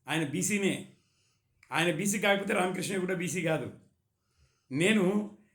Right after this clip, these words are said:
ఎప్పటి నుంచి తీసుకుంటున్నాను స్కాలర్‌షిప్? ఎప్పుడు తీసుకున్నాను? When I was studying ninth standard, నాకు ముప్పై రెండు రూపాయలు స్కాలర్‌షిప్ వచ్చింది సెంట్రల్ గవర్నమెంట్ నుంచి. తర్వాత నలభై ఐదు రూపాయలు, తర్వాత యా-,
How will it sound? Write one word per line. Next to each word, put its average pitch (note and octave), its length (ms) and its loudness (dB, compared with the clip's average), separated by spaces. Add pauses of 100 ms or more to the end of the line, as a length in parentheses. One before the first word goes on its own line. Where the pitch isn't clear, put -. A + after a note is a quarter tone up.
(320)
ఎప్పటి D#3+ 320 -2
నుంచి A3 160 -2
తీసుకుంటున్నాను G#3 600 -2
స్కాలర్‌షిప్? G#3 540 -2
ఎప్పుడు G#3 180 -4
తీసుకున్నాను? A#3 720 -4 (320)
When G3 160 0
I F#3 120 4
was F3 180 2
studying G3 560 -4
ninth G3+ 340 0
standard, F3+ 480 -2
నాకు F#3+ 320 -4
ముప్పై E3+ 320 -2
రెండు D#3+ 200 -2
రూపాయలు F3 280 -8
స్కాలర్‌షిప్ D#3+ 560 -8
వచ్చింది A2+ 380 -12 (380)
సెంట్రల్ F3 280 -2
గవర్నమెంట్ C#3 400 -2
నుంచి. C3+ 420 -6 (920)
తర్వాత F#3+ 300 0
నలభై F3 360 0
ఐదు E3 120 -2
రూపాయలు, E3+ 320 -4
తర్వాత D#3+ 380 -6
యా-, D#3 360 -4